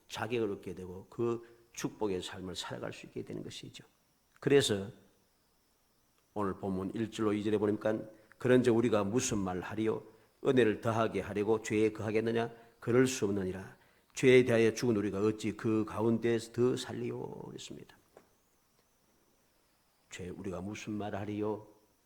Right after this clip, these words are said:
은혜를 더하게 하려고 죄에 거하겠는가? 죄에 대하여 죽은 우리가 어찌 죄 가운데 더 살리요?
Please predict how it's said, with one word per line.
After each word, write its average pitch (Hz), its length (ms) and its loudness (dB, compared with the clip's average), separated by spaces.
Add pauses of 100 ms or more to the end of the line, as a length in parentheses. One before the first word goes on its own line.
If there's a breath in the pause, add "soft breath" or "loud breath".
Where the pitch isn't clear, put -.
(140)
은혜를 95 340 -4
더하게 92 340 -10
하려고 92 340 -12
죄에 110 340 -10
거하겠는가? 117 720 -8 (2000)
죄에 120 300 4
대하여 113 300 4
죽은 117 200 0
우리가 110 460 0 (300)
어찌 110 520 0
죄 117 220 -2
가운데 104 440 -2
더 120 160 -4
살리요? 131 580 -8